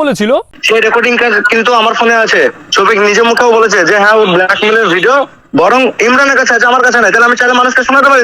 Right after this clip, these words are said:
Speaker 2: তো, কিন্তু
Speaker 1: হুম।
Speaker 2: আমি এখন শোনাবো না, শফিক নিজে বান করেছে।
Speaker 1: আরে ভাই রুবেল, শফিককে যদি ইমরান ব্ল্যাকমেইল করে, তাহলে শফিক ইমরানের কথাই উঠবে আর বসবে, তোর কথায় কেন উঠছে বসছে?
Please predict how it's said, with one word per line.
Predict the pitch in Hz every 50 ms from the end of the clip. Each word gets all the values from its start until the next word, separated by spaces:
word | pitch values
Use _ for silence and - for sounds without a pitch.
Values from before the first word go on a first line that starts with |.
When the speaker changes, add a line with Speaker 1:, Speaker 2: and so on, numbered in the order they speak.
| 185
Speaker 2:
তো, | 170 127 - - - - - _ _ _ _ -
কিন্তু | 233 240 - - 294
Speaker 1:
হুম। | 302 285 - 135 - - - -
Speaker 2:
আমি | 196 240 247
এখন | 247 254 254 233
শোনাবো | 254 247 247 240 240 226
না, | 202 -
শফিক | 226 208 226 240 220 240
নিজে | 240 262 254
বান | 247 247 233 190
করেছে। | 190 170 156 147 123 - - - - - - 165
Speaker 1:
আরে | 208 240 214
ভাই | 226 233 202 214
রুবেল, | 226 262 302 269 196 143 - - -
শফিককে | - 226 277 240 - 349 359 - - - 339 240 277
যদি | 277 240 330 339 262 233 - 254 277
ইমরান | 311 330 349 349 330 285 285
ব্ল্যাকমেইল | 277 262 196 208 220 208 175 -
করে, | 180 196 277 392 453 _ _ -
তাহলে | - 233 277 247 - -
শফিক | 202 202 208 - 311 339 359 - - 208 254 269
ইমরানের | 277 302 320 311 330 320 294 311
কথাই | 302 254 359 330 320 320
উঠবে | 269 269 311 311
আর | 294 277 277
বসবে, | 277 226 190 185 170 127 113 - - - _ _ _ - - - -
তোর | 226 269 311 294 302
কথায় | 302 285 330 311 -
কেন | 311 311 330 330
উঠছে | 311 240 - - 320 311
বসছে? | 302 262 - - - 190